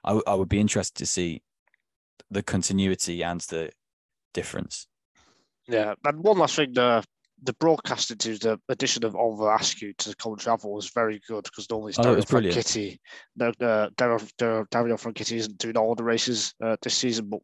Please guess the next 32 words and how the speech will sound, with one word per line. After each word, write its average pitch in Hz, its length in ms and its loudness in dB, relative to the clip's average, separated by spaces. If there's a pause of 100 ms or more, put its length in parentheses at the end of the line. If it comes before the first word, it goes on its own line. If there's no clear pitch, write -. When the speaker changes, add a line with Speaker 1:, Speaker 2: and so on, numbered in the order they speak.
(140)
Speaker 2:
Oliver 113 260 -2
Askew - 260 -4 (160)
filled 107 300 -4
his - 100 -8
boots - 320 -18
brilliant, 92 300 -10 (420)
brilliantly, 117 440 2
Speaker 1:
He 131 40 6
Speaker 2:
I 110 60 4
Speaker 1:
did. - 80 -4
Speaker 2:
thought. 117 200 4
Speaker 1:
Um, 113 220 6 (260)
Speaker 2:
<laughs> - 40 -20
Speaker 1:
he 107 80 -16
did. 110 180 2
They've 104 140 0
got 117 140 4
a 113 40 2
few 127 220 -2
joining. 92 340 2
They've 92 140 -4
got 101 140 -2
Nelson 107 280 -2
Piquet 101 260 -8
Speaker 2:
Yeah. 95 60 -8
Speaker 1:
Junior, 123 340 -2
I 117 40 2
think, 120 180 -4
is 113 120 -4
gonna 113 180 0
be 110 240 2 (480)
involved 107 600 2